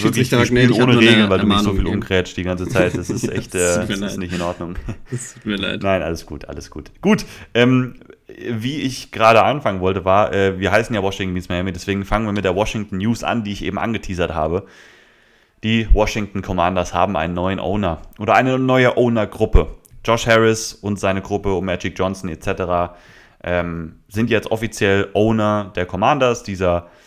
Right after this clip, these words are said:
Speaker 1: äh, Verkaufsprozess wurde letzten Donnerstag auf der Owner-Konferenz, ähm, ja, approved, also wurde, da wurde zugestimmt, dass das okay ist für die anderen. Und, äh, Dan Snyder wurde damit offiziell abgelöst.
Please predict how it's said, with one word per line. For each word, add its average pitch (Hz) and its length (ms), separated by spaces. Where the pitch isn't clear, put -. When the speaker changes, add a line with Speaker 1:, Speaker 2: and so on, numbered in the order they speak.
Speaker 1:
äh, 82 220
Verkaufsprozess 104 1080
wurde 95 540
letzten 90 480
Donnerstag 101 500
auf 82 140
der 80 140
Owner-Konferenz, 92 960
ähm, 85 440
ja, 73 260
approved, 156 400
also 87 180
wurde, 87 180
da 82 140
wurde 85 160
zugestimmt, 131 540
dass 101 120
das - 160
okay 107 200
ist 107 120
für - 100
die 80 100
anderen. 90 380
Und, 82 380
äh, 82 160
Dan 98 160
Snyder 104 360
wurde 101 120
damit 92 280
offiziell 98 500
abgelöst. 104 760